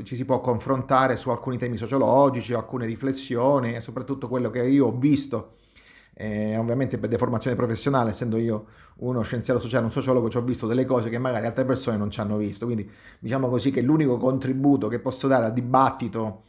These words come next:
video e anche, eh, diciamo così, agli articoli che ho letto in giro su internet, su questo, sul, su questo film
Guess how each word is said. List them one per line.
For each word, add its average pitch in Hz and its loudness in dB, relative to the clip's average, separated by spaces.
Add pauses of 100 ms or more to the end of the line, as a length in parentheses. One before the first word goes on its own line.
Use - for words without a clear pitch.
(160)
video 123 2
e 120 0
anche, 156 -2
eh, 120 -2
diciamo 139 -2
così, 123 -2
agli 123 2
articoli 131 0
che 135 -2
ho 117 2
letto 135 0
in 123 -2
giro 120 2
su 135 -4
internet, 123 -2
su 117 -8
questo, 123 -6
sul, 120 -2 (440)
su 135 -4
questo 135 4
film 135 2